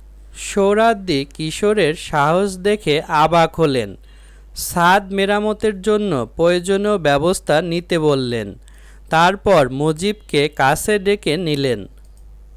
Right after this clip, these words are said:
হাঁটতে হাঁটতে মুজিবের সাথে কথা বললেন। সোহরাওয়ার্দী সেদিন বাংলার ভবিষ্যৎ নেতাকে দেখতে পেরেছিলেন। কিশোর মুজিব ধীরে ধীরে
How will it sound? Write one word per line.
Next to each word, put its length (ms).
হাঁটতে 480
হাঁটতে 500
মুজিবের 600
সাথে 520
কথা 340
বললেন। 540
সোহরাওয়ার্দী 840
সেদিন 680
বাংলার 580
ভবিষ্যৎ 760
নেতাকে 580
দেখতে 580
পেরেছিলেন। 760
কিশোর 480
মুজিব 580
ধীরে 280
ধীরে 400